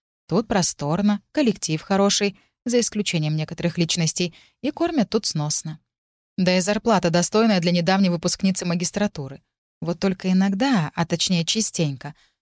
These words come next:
Хочется посидеть в гордом одиночестве, чтобы хоть как-то собраться с мыслями, ведь наблюдение требует тишины. Поэтому я с большим энтузиазмом взялась за работу с микроскопом,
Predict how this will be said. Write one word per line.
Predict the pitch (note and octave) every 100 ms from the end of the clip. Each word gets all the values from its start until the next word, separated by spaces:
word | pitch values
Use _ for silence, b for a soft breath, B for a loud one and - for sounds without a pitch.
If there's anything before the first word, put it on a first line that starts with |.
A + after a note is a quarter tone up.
| _ -
Хочется | B3+ - -
посидеть | A3 G#3+ F#3+ A#3
в | F#3
гордом | G3+ G3 G3
одиночестве, | F#3+ F#3+ A3+ C4 - - E3
чтобы | - F3+ F#3
хоть | G3+ G3
как-то | - A3 G3 E3
собраться | - E3 F3+ F3 E3+
с | -
мыслями, | A3 - F#3 F3 B B _
ведь | E3+ E3+
наблюдение | E3+ D#3+ D#3+ C3+ D3 F#3+ A#3
требует | F3+ D#3 E3+ F#3
тишины. | A3 - C4+ F3+ B2+ - _ _ _ -
Поэтому | - C4+ C4
я | A#3+ A3
с | G3
большим | F#3 F#3+ - A3
энтузиазмом | F#3+ F#3 D#3+ F#3+ A3+ G#3
взялась | E3+ F3+ F#3+
за | F3+
работу | F3+ F3 G3
с | F#3+
микроскопом, | F3+ E3+ F3+ - C#4 A3+